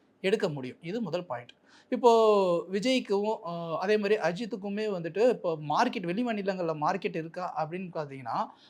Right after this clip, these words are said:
அஹ், இப்போ விஜய்க்குலாம் வந்து பார்த்தீங்கன்னா தெலுங்குலையும் சரி, அஹ், மலையாளத்திலும் சரி, இப்போ பிரபுதேவா கூட அந்த ஹிந்தி படத்தை பக்கம் போனதுக்கப்புறம் ஹிந்திலையும் சரி ஒரு நல்ல மார்க்கெட் கேப்சரிங் இருக்கு.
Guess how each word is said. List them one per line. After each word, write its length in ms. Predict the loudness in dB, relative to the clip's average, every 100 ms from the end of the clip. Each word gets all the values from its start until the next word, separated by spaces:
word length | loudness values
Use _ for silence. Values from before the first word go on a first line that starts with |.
| _
அஹ், 100 | -4
இப்போ 220 | 0 0
விஜய்க்குலாம் 440 | 0 -2 2 2 2
வந்து 100 | 2
பார்த்தீங்கன்னா 440 | 0 -2 -2 2 4 4 2
தெலுங்குலையும் 500 | 2 2 2 -2 -4 -2
சரி, 300 | -2 -2 -4
அஹ், 240 | -8 -8 -6
மலையாளத்திலும் 520 | 0 2 2 0 -2
சரி, 240 | -4 -4
இப்போ 260 | -6 2 6 6 4 2 0
பிரபுதேவா 380 | 2 2 2
கூட 160 | 2 2
அந்த 140 | 0
ஹிந்தி 220 | -2 -6 -4
படத்தை 220 | -4 -4
பக்கம் 220 | -8 -8
போனதுக்கப்புறம் 400 | -4 -4 -6 -8
ஹிந்திலையும் 340 | -8 -6 -8
சரி 220 | -6 -6 -6 -10 _ _
ஒரு 140 | 4 4
நல்ல 240 | 6 6
மார்க்கெட் 380 | 6 2 0 -4
கேப்சரிங் 320 | -6 -6 -10
இருக்கு. 200 | -12 -20